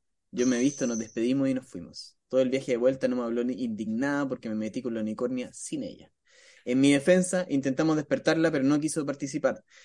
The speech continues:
Después me confesó que estuvo todo el rato despierta, literal, al lado nuestro, escuchando cómo culiábamos y que no quiso cagar la onda, pero que se sintió súper mal.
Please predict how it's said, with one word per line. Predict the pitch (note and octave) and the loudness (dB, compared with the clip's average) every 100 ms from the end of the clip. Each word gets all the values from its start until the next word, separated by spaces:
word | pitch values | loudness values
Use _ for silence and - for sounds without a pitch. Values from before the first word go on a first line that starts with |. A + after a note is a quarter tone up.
| _ | _
Después | B2+ B2 D#3+ | -6 2 4
me | |
confesó | D3+ C#3+ D3 C#3+ | 4 2 0 0
que | |
estuvo | D3 D#3 C#3 | 0 2 6
todo | D#3+ | 10
el | D#3+ | 10
rato | D#3+ | 8
despierta, | D#3+ D3+ D#3 D3 | 2 0 -2 -2
literal, | D3 C3+ C3+ C#3+ | 0 2 4 4
al | E3+ D#3+ | 4 4
lado | E3 E3 | 4 2
nuestro, | D#3+ E3 E3+ | 0 -2 -4
escuchando | D3 C3+ D3+ C#3+ | -2 0 2 4
cómo | D#3 D3+ | 2 2
culiábamos | C3+ C3+ D3+ D3+ D#3 D3 | 4 4 4 2 0 -4
y | C3+ | -2
que | B2+ | 0
no | C3+ | 0
quiso | D3 C#3 | 0 2
cagar | C3+ C#3+ | 4 4
la | C3+ C#3 | 2 2
onda, | D3 D3+ D3+ - _ | 0 -2 -8 -20 _
pero | - B2 | 0 2
que | B2 | 2
se | A#2+ B2 | 0 -4
sintió | B2 A#2+ C#3+ | -2 0 0
súper | - D#3+ C#3+ | 2 0 2
mal. | A2 D#2+ | -2 -4